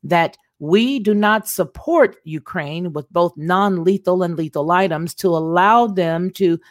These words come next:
better defend themselves." It says, "We do, I apologize, we do support Ukraine with both lethal and non-lethal items to allow them to better defend themselves." He says, uh, he continues and he says,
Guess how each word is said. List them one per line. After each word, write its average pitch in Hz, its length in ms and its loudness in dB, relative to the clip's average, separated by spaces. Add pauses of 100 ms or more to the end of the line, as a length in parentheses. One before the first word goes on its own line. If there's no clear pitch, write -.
(120)
better 143 640 2 (120)
defend 151 440 -4
themselves." 139 640 -8
It 139 80 -8
says, 165 200 -4
"We 160 220 -6
do, 139 380 2
I 127 100 -4
apologize, 135 640 -4
we 156 220 -4
do 180 400 2 (380)
support 147 440 0
Ukraine 131 580 -8 (220)
with 147 240 -4
both 147 300 0 (580)
lethal 147 640 0
and 214 300 2
non-lethal 131 600 -2
items 120 560 -8
to 165 80 -2
allow 139 300 2
them 131 180 -8
to 147 100 -8
better 123 220 -2
defend 185 320 -2
themselves." - 500 -12 (640)
He 175 120 2
says, 180 280 2
uh, 151 160 0
he 165 180 -4
continues 185 560 0
and 156 140 -4
he 151 80 -6
says, 165 360 -2